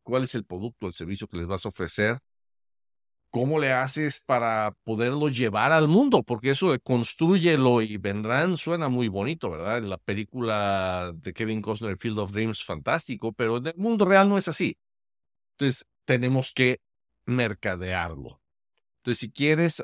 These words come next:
todo un sistema completo de marketing, entra en camino de éxito punto com diagonal mapa.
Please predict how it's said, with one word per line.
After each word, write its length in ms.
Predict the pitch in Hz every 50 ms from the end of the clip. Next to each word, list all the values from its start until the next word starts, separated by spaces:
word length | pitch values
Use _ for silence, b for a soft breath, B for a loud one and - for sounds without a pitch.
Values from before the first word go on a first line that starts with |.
| -
todo 200 | - 139 147 151
un 80 | 151 143
sistema 260 | - - 147 135 131
completo 680 | - - 117 98 90 - 123 123 131 135 135 135 156
de 80 | 147 143
marketing, 760 | 139 135 131 131 131 - 131 135 - 135 135 139 139 139 139 - _ _ _ _ _ _ _ _ _
entra 420 | - 110 - 127 120 107 123 120 117
en 120 | 117 104
camino 560 | - 104 98 107 120 131 135 139 139 139 - -
de 240 | 107 107 98 101
éxito 500 | 110 101 - - - 113 - - 123 117 - _ _ _
punto 380 | - 147 147 143 131 113 92 -
com 340 | - 107 120 123 127 131 135 - _
diagonal 560 | 101 101 98 85 95 98 104 104 101 104 - -
mapa. 500 | 85 82 92 104 - - - 208 220